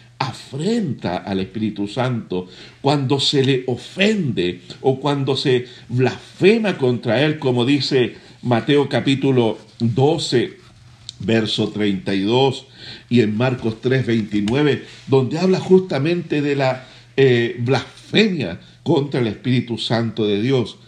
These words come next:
O sea, es cerrar voluntariamente el corazón a la influencia del Espíritu Santo de Dios. ¿Puede el ser humano hacer eso? Claro que puede resistir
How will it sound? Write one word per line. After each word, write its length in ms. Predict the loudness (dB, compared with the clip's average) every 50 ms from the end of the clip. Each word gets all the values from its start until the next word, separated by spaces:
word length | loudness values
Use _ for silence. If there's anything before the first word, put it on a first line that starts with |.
| -20 -18 -10
O 120 | -8 -6 -4
sea, 260 | 0 2 2 2 2
es 380 | 0 0 0 0 0 -2 -4 -10 -20 -20 -20 -18 -10
cerrar 840 | -8 -8 -4 -2 0 0 -2 -2 -2 -4 -2 0 0 0 0 -4 -6 -10 -18 -20 -20 _ _ _ _ _ -16 -8
voluntariamente 1600 | 0 2 4 4 4 2 -2 -4 -6 -8 -12 -20 -10 -6 -4 -2 -2 -2 -2 0 0 0 0 0 -2 0 0 -2 -2 -2 -8 -16 -20 -20 _ _ _ _ _
el 380 | 4 4 4 4 2 0 -4 -6
corazón 800 | -4 -2 -2 -2 -2 -6 -8 -4 2 2 2 2 2 -2 -8 -16 -20 -20 -20 -20 -20 -20 -20 -6 -2
a 80 | 0 0
la 100 | 2 0
influencia 1080 | 0 -2 -4 -4 -2 0 0 0 0 0 -2 -6 -8 -6 -4 -4 -2 -4 -6 -8 -12 -20 -20 -20 -18 -6
del 200 | -2 -2 -2 -2
Espíritu 680 | -2 -6 -4 0 2 2 2 2 2 0 -2 -2 -2 -4
Santo 1000 | -8 -8 -6 -4 -2 0 2 2 2 0 -2 -6 -6 -4 -2 0 0 0 -2 -4
de 220 | -6 -4 -2 0 2
Dios. 440 | 2 4 2 2 0 -4 -12 -18 -20 -20 -20 -20 -20 -20 -20 -20 -20 -20 -20 -20 -16 -12 -12 -12 -12 -14 -12 -4
¿Puede 260 | 0 2 2 2 2
el 100 | 0 -2
ser 180 | 0 0 2 2
humano 300 | 2 0 0 0 0 0
hacer 240 | 0 0 0 2
eso? 480 | 2 2 0 0 -2 -4 -4 -6 -10 -18 -12
Claro 460 | -6 -2 -2 0 0 0 0 0 -2
que 140 | 0 -4 -4
puede 400 | 0 0 2 2 2 0 0 -4
resistir 1080 | -4 -4 -6 -6 -4 -6 -6 -6 -6 -10 -20 -20 0 4 4 6 6 4 0 -4